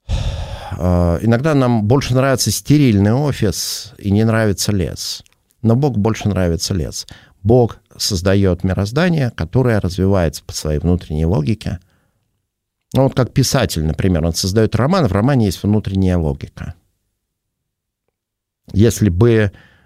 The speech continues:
эм, скажем, э, не знаю, Фродо и Сэм, эти «Хоббиты» из «Властелина колец», они обладали, э, познанием того, что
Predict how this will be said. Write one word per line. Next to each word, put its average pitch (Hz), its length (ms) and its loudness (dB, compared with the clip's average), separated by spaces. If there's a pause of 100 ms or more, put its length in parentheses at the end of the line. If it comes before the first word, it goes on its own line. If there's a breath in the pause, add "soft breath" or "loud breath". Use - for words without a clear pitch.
(180 soft breath)
эм, 78 920 0
скажем, 104 720 2
э, 85 200 2
не 82 120 -4
знаю, 85 440 0
Фродо 104 640 2
и 92 160 0
Сэм, 101 440 0
эти 82 140 -4
«Хоббиты» 95 560 0
из 76 200 -6
«Властелина 92 540 0
колец», 104 420 0 (440 loud breath)
они 107 280 2
обладали, 110 680 2 (280 soft breath)
э, 90 440 0
познанием 135 640 4
того, 98 280 2
что 95 340 0